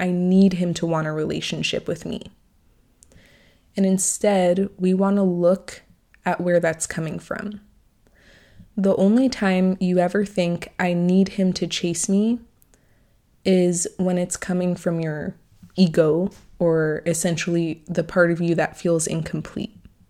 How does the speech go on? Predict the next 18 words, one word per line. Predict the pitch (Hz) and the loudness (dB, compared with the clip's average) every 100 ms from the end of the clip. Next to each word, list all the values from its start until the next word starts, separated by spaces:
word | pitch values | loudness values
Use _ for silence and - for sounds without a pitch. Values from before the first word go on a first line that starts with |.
| _ _ _ - | _ _ _ -8
That | 185 196 185 185 - 190 | -2 2 2 0 -4 2
belief | 190 175 175 196 - - | 2 4 2 0 -2 -4
that | 180 170 | 0 0
I | 175 | 0
need | 170 175 180 190 190 | 0 2 4 4 4
him | 196 185 | 2 0
to | - | -2
chase | 180 - 170 - | -6 -4 -4 -2
me, | 202 220 214 | 0 0 -2
I | 175 | -4
need | 170 175 185 185 | -2 0 0 2
him | 185 185 | 0 0
to | 180 | -2
want | 170 170 175 | -2 -2 -2
me, | 180 175 | -4 -2
I | |
need | 170 180 185 185 | 0 2 4 4
him | 185 180 170 175 220 | 2 -2 0 -2 -4